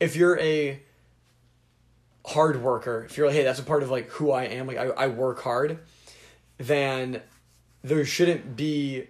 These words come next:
really anything that prevents you from doing, like, that one more thing. Like, I listened to this, this, uh, Ed Mylett,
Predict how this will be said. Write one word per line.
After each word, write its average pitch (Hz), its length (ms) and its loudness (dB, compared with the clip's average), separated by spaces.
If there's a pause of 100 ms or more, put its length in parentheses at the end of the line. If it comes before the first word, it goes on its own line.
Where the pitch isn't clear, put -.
(120)
really 139 320 -2
anything 135 500 -4
that - 280 -8
prevents 131 480 -4
you 127 80 -6
from 123 260 -8
doing, 120 520 -6 (260)
like, 127 300 -8
that 120 240 -2
one 123 280 -4
more 117 220 -4
thing. 131 480 -8 (200)
Like, 151 120 4
I - 20 8
listened 151 260 0
to 123 100 -8
this, - 80 -20
this, 131 260 -4
uh, 113 260 0
Ed 131 160 -2
Mylett, 117 500 -2